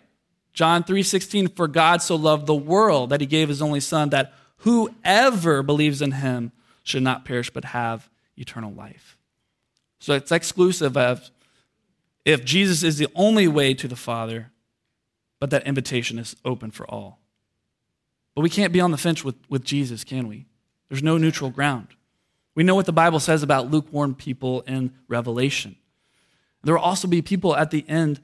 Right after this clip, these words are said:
of time in the judgment, people who thought they believed in Jesus, but according to Matthew seven, he will say, "Depart from me, I never actually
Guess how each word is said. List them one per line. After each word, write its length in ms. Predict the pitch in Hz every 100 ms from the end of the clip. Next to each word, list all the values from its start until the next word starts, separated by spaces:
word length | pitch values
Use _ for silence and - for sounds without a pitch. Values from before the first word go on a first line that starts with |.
| _
of 120 | - 131
time 320 | 170 170 147
in 80 | 135
the 80 |
judgment, 580 | 131 131 170 175 - -
people 220 | - 185
who 100 | 180
thought 400 | 160 - 185 208
they 120 | - 160
believed 440 | 147 143 139 131
in 60 | 127
Jesus, 260 | 135 127
but 120 | 131
according 300 | 139 151 175 156
to 40 |
Matthew 300 | 156 160 156
seven, 380 | 135 196 196 147
he 60 |
will 120 | 165 160
say, 160 | 160
"Depart 360 | 147 139 160 165
from 120 | 151
me, 160 | 147 131
I 140 | 147
never 320 | 160 165 165 151
actually 640 | 151 156 - - 151 139